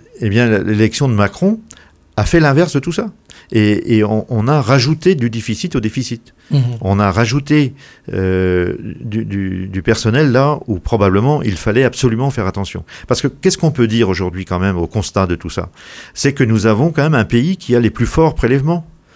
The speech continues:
Speaker 1: qu'ils soient, euh, fiscaux ou sociaux.
Speaker 2: Mhm.
Speaker 1: À côté de ça, on a la, la, la plus grosse dette, on est le, le cancre de l'Europe.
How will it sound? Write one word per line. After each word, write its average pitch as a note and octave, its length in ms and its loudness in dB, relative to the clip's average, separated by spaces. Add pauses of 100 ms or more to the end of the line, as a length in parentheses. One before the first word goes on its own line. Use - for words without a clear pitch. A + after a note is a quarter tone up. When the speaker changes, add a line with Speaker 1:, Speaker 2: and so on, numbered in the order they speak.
(380)
Speaker 1:
qu'ils B2 160 2
soient, C#3 360 2
euh, G2 160 4
fiscaux D#3+ 680 2 (160)
ou A2+ 80 0
sociaux. D#3+ 460 2 (100)
Speaker 2:
Mhm. C3 240 4 (420)
Speaker 1:
À B2+ 100 2
côté C#3+ 260 0
de - 60 -6
ça, D#3+ 340 2
on A2+ 160 2
a A2+ 80 4
la, F#2 180 2
la, F2+ 340 -2 (240)
la D#2+ 140 -6
plus G#2+ 160 -4
grosse A2 260 2
dette, F#3 240 2
on G2+ 100 -2
est G2 60 2
le, F2 180 0 (220)
le - 100 -14 (120)
cancre C#3+ 360 0
de G2+ 100 2
l'Europe. C#3+ 340 0